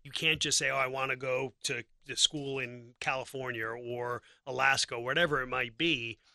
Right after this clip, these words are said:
You just can't, you can't do that anymore. Very few people can afford to do that. So it is a, it is a family decision. Uh, it starts at the dinner table at a young age, probably even,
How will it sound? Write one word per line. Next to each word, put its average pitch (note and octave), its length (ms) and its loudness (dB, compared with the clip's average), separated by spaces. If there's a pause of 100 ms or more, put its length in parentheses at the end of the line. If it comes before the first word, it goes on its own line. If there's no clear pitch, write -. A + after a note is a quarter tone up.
(140)
You C#3 80 -4
just C#3+ 160 0
can't, C#3 220 0
you D#3 80 -8
can't F3+ 260 0
do D#3+ 140 -4
that A#2 200 0
anymore. A2 380 -6
Very F3+ 340 6
few D#3+ 220 -2
people A#2+ 320 -10
can A#2 180 -6
afford A#2 360 -8
to G#2+ 60 -20
do A2 200 -14
that. G#2+ 240 -8
So A#2+ 240 -6 (400)
it C#3+ 100 -2
is D#3+ 160 2
a, F3 60 4 (120)
it D3 160 -2
is D#3+ 200 2
a D3+ 100 0
family D3 400 0
decision. B2+ 720 -4 (640)
Uh, A2+ 200 -2
it A2 100 -2
starts D3+ 340 0
at C#3+ 80 -2
the C#3 80 -8
dinner C3 300 -6
table C3 400 -4
at A#2 80 -6
a A#2 40 -16
young A#2+ 300 -6
age, A#2+ 540 -4
probably B2+ 420 -4
even, B2+ 380 -8